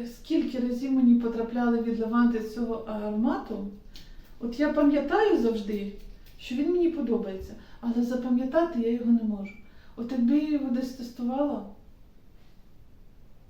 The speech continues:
блін, ну дуже класний. Прям рожеве шампанське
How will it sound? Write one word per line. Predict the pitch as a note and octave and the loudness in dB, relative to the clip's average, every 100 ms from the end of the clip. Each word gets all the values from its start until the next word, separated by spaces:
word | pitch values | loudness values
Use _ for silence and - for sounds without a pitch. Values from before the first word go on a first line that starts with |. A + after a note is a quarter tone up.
| - - | -20 -6
блін, | A#3+ C#4+ C4 | 0 4 4
ну | |
дуже | A#3 C4+ C#4+ D#4+ A3+ | 2 0 -4 -2 -4
класний. | - G#3+ G3 F#3+ F#3+ - - - - - - - - | -6 -6 -6 -6 -10 -16 -16 -18 -20 -20 -20 -20 -8
Прям | A#3 B3 A#3+ A#3+ - - - - - - - - - | -2 2 2 2 -8 -18 -20 -20 -20 -20 -20 -18 -8
рожеве | B3 C4 D#4+ D#4 | -4 0 2 2
шампанське | C#4+ C4+ A#3+ D#4+ F4+ - - D#4+ D#4+ | 0 0 0 0 -2 -6 -6 -6 -6